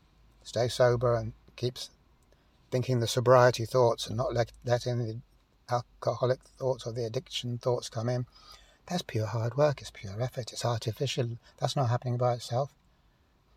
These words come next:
And of course, we imagine that if we do it long enough, then it,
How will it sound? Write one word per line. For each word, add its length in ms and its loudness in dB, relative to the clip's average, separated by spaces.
And 80 -6
of 60 -4
course, 260 0
we 60 2
imagine 360 6
that 120 2
if 100 -8
we 60 -2
do 180 2
it 160 -2
long 160 2
enough, 280 0
then 140 -6
it, 120 -4